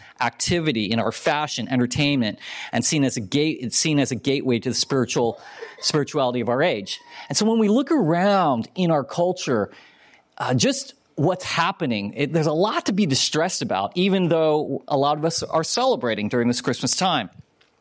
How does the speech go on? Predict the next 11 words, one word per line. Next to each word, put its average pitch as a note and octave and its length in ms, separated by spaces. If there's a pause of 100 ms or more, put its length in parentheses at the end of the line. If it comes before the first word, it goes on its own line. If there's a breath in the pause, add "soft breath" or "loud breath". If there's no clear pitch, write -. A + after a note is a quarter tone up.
(1400 loud breath)
And F3 120
then C4 240
for A#3+ 180
us G3 160
as E3+ 80
Christians, - 640 (600)
you're D3+ 240
here G#3 520
at D#3 140
this D#3+ 140
Chris-, - 320